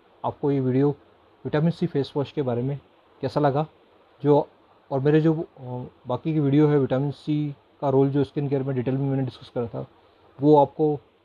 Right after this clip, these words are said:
description box में इस video के और मेरी vitamin सी की एक पूरी playlist है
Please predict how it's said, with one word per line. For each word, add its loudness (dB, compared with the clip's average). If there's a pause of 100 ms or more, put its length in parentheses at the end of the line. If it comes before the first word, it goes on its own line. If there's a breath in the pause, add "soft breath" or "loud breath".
(400)
description -4
box 0
में -4
इस -12
video 2
के 0 (520)
और 2
मेरी 4 (200)
vitamin -2
सी -4
की 0
एक -4
पूरी -2
playlist -2
है -8